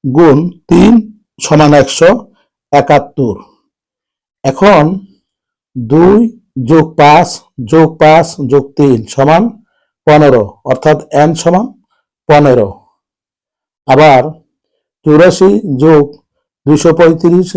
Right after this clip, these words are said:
যোগ দুইশো ষাট যোগ একশো একাত্তর সমান সাতশো পঞ্চাশ। তাহলে সামেশন এফ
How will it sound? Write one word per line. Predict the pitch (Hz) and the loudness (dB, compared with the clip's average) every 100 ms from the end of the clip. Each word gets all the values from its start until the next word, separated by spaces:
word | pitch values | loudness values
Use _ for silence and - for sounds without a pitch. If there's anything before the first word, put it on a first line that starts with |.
| 135 131 | -4 0
যোগ | 160 143 120 | 0 0 -2
দুইশো | 143 143 | -2 -2
ষাট | 135 143 151 175 - _ _ _ _ | -2 0 0 -2 -8 _ _ _ _
যোগ | 123 156 156 139 - _ _ _ _ _ _ 147 | -2 0 0 -2 -8 _ _ _ _ _ _ -4
একশো | 131 - 147 | -4 -2 -2
একাত্তর | - 139 - 139 120 | 0 -4 -4 -6 -6
সমান | - 139 151 175 240 214 _ _ _ _ - | -6 -4 -2 -2 -4 -8 _ _ _ _ -8
সাতশো | 139 135 - 160 208 233 _ _ _ - | -4 -4 -2 -2 -2 -4 _ _ _ -2
পঞ্চাশ। | 147 143 135 131 104 - - _ _ _ _ _ _ _ - | 0 0 0 0 0 -6 -20 _ _ _ _ _ _ _ -4
তাহলে | 147 156 185 226 214 _ _ - | 0 2 2 0 -2 _ _ -6
সামেশন | 139 170 165 175 175 156 160 | 0 0 0 0 0 0 -2
এফ | 139 | 2